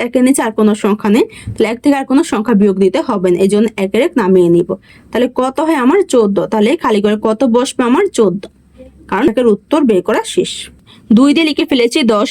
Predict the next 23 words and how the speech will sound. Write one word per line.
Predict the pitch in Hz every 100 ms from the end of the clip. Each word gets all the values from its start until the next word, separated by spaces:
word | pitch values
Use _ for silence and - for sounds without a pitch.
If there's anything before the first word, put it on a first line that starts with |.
| 214
বিয়োগ | 247 339 226
দুই | 254 339
সমান | 285 254 302 -
খালি | 226 196
ঘর। | 196 196
এখন | 254 240
খালি | 247 233
ঘরে | 240 240
মান | 220 208
বের | 214 220
করে | 233 214
নিব। | 190 254 453 _ _ _ _ _ - - _ -
তাহলে | - 254 285
কি | 277
করব | 302 226 185
আমি? | 185 392 339 - 196
দশ | 185 - -
থেকে | 226 202 269 494 _ _ - 214
দুই | 277 440
বিয়োগ | 233 196 196 190
দিব। | - - _ _ _ _ _ _ _ _ _ _ _ _ _ _ _ - _ - _ - - 208
এককের | 262 302 302
ঘর | 240